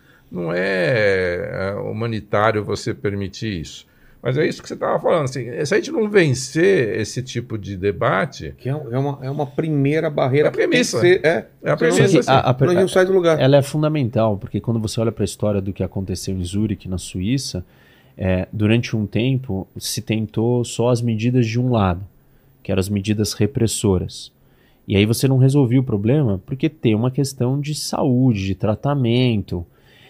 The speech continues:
Speaker 3: Aí depois eles pularam, o pêndulo foi pro outro lado, e era só medidas de assistência, sem nenhuma medida de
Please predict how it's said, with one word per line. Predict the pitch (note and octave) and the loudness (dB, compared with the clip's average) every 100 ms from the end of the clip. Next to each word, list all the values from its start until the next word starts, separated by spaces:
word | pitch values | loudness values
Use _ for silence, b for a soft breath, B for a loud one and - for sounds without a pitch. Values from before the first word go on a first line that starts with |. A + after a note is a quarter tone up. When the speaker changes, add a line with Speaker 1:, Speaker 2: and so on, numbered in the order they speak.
| b | b
Speaker 3:
Aí | - D3+ | 2 4
depois | F#3 F3+ C#3+ F3 C#3 | 4 4 4 6 6
eles | A#2+ A#2+ | 2 0
pularam, | - D3+ C3 B2+ D#3+ A2+ | -2 2 6 6 6 2
o | G2 | 0
pêndulo | - A#2 C3+ A#2+ | 0 2 4 2
foi | - G#2+ | 2 -2
pro | A2 | -2
outro | G2+ A2+ | -2 0
lado, | B2+ D#3 C3 G2+ | 2 4 4 4
e | |
era | A#2 B2 | 4 2
só | - C#3 | 0 -2
medidas | D3+ E3 C3+ D#3 E3+ | 0 -2 -2 0 2
de | D#3+ | 2
assistência, | F3+ - - F#3 D3+ B2 - F#2 - _ _ | 0 -2 -2 2 2 2 -2 -8 -10 _ _
sem | - - C#3+ D3+ | -4 0 2 2
nenhuma | D#3 D#3+ F#3+ G#3 | 2 2 2 0
medida | F#3 C#3+ B2 C#3 D3+ | 0 0 2 2 2
de | C#3 C3+ D3 D3 C#3 | 0 0 2 2 0